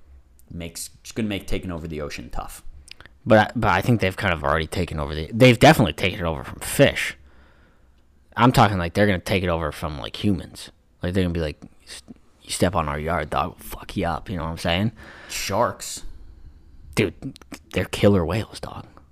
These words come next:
Speaker 1: Sharks have sharp teeth.
Speaker 2: Bro. Well, that's the other thing, too. They're not whales. They're dolphins. They're just giant dolphins.
Speaker 1: So they're just called whales?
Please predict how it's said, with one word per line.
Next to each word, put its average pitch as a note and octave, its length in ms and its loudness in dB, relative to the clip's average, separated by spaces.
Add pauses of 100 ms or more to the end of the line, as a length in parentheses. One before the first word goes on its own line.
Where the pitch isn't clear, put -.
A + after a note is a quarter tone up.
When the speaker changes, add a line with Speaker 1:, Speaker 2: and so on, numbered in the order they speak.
(520)
Speaker 1:
Sharks - 360 -6
have F2+ 280 -4
sharp - 440 -6
teeth. - 340 -6
Speaker 2:
Bro. - 300 -2 (400)
Well, A2+ 100 4
that's B2+ 200 8
the B2 60 8
other B2 120 8
thing, E2+ 220 -4
too. F#2 340 2 (360)
They're G2+ 200 4
not F#2 280 2
whales. E2+ 480 0 (1700)
They're - 140 -14
dolphins. G2+ 540 2 (1040)
They're F#2+ 120 -4
just - 200 -8
giant F2+ 520 0
dolphins. E2 560 0 (2250)
Speaker 1:
So E2 320 -8
they're D#2 200 -10
just D2+ 280 -14
called D#2+ 280 -6
whales? E2+ 440 -8